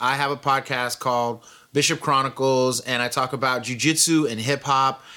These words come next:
chess, like, Machiavellian philosophy and Stoic stuff. It's very strange, uh, but it's fun. And, you know, we talk about a lot of ideas and health and, and, and fitness topics, you know, meditation, yoga, and things like that.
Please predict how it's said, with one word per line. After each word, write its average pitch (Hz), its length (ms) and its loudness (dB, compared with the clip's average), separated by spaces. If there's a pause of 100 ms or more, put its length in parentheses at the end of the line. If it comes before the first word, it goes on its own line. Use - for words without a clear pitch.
(140)
chess, 135 600 2
like, 123 300 -2
Machiavellian 139 760 0
philosophy 135 600 0
and 127 80 0
Stoic 127 280 2
stuff. 120 220 0
It's 131 120 -2
very 180 200 4
strange, 123 500 -2 (360)
uh, 127 1080 2
but 151 420 2
it's 156 240 0
fun. 170 560 2 (400)
And, 139 640 0
you 139 220 -2
know, 139 80 2
we 131 100 0
talk 156 220 2
about 147 220 4
a 143 40 0
lot 143 140 2
of 139 80 0
ideas 135 500 4
and 123 100 -4
health 139 560 0
and, 120 380 -2
and, 113 240 -4
and 117 220 -6
fitness 147 640 0 (220)
topics, - 520 -4
you 123 120 -2
know, 110 160 -2
meditation, 113 680 -2
yoga, 113 340 0
and 101 160 -6
things 117 220 -4
like 104 140 -6
that. 110 320 -6